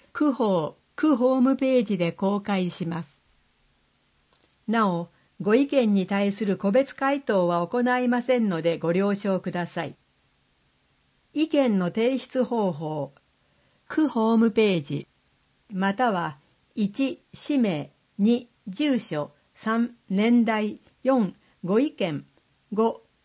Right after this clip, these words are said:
区外在住で区内在勤在学の方は、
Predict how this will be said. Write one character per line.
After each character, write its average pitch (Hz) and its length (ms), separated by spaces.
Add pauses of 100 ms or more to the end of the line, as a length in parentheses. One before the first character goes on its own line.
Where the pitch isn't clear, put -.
(120)
区 330 200
外 240 260
在 196 280
住 190 280
で 190 180
区 294 200
内 214 260
在 196 300
勤 226 260
在 214 260
学 233 280
の 226 120
方 220 300
は、 151 160